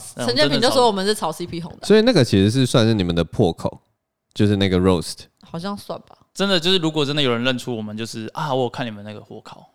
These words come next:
Speaker 2: 对。
Speaker 1: 就是这样子。
Speaker 3: 嗯。
Speaker 1: 对，对，对，不会有别的了。
Speaker 3: 但是后来你们的那个单口不是也有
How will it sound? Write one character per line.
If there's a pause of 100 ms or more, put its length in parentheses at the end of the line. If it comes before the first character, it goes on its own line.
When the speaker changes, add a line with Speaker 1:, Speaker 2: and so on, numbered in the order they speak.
(120)
Speaker 2:
对。
Speaker 1:
就
是
这
样
子。
Speaker 3:
嗯。
Speaker 1:
对，
对，
对， (280)
不
会
有
别
的
了。 (340)
Speaker 3:
但
是
后
来
你
们
的
那
个
单
口
不
是
也
有